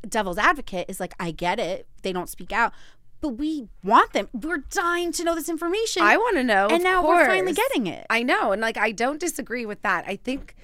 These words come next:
Speaker 2: there is something fundamentally, I always describe this, like, Meghan Markle, people just don't like her. And I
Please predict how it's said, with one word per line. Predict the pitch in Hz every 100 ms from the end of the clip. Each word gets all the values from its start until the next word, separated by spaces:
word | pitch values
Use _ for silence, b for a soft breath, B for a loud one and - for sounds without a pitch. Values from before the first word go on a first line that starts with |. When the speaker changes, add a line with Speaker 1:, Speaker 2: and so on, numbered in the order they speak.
| b b
Speaker 2:
there | 233 254
is | 247
something | - 208 226 311 359
fundamentally, | - 220 226 214 190 175 180 185 185 175 170 170 170 b b b 196
I | 196
always | 190 214 269
describe | 320 285 190 175 165
this, | 190 -
like, | 175 - -
Meghan | 180 175 208
Markle, | 269 160 - 185 180
people | - 185 - 262
just | 285 - -
don't | 170 175 -
like | 151 147 -
her. | 233
And | 214 196
I | 185 175